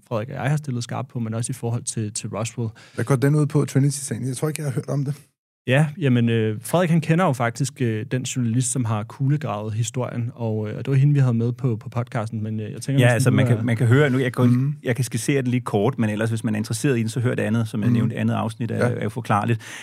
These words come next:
Speaker 3: Men det er altså sådan et, et, et avocadoformet, eller sådan æggeformet fartøj, som, øh,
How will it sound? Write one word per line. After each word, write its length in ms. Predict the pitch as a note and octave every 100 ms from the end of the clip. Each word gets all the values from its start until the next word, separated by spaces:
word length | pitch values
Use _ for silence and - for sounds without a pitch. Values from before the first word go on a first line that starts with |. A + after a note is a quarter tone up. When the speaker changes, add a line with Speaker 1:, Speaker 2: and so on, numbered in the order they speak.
| -
Speaker 3:
Men 160 | B2+ A2+
det 140 | C3
er 120 | C3+
altså 180 | C3 C#3+
sådan 220 | C3 C#3+ C#3+
et, 140 | C3 -
et, 180 | C3 - -
et 160 | B2+ B2
avocadoformet, 1000 | A#2+ A#2 - C3+ F3 D3+ C3+ A2 A2
eller 240 | G#2+ G#2+ A2
sådan 160 | - -
æggeformet 640 | C#3 D#3+ - A2 G2+ G#2+
fartøj, 520 | - G#2 B2 - G#2+
som, 400 | A2 - G2 G2+
øh, 360 | G2+ F#2+ F#2+ G2